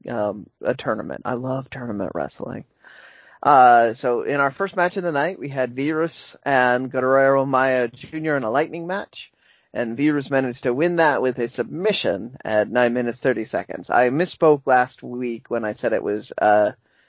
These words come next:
a lightning match was a-, as many falls in fifteen minutes as possible. It's, you have fifteen minutes to get a definitive winner, and that's it. Um,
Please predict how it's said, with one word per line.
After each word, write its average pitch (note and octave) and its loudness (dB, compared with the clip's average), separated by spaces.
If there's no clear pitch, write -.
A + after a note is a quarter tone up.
a - 4
lightning B2 4
match A#2 0
was A#2+ -4
a-, G2 2
as A#2+ -2
many B2 0
falls A#2+ 2
in A2+ -10
fifteen A#2 -8
minutes G2+ -6
as F2 -12
possible. A#2 0
It's, - -6
you B2 -14
have B2+ 0
fifteen A#2 -6
minutes G#2+ -4
to G#2 -12
get G#2+ -4
a A2 -2
definitive G#2+ -4
winner, F#2+ 0
and F2+ 0
that's - -4
it. - -8
Um, D2 0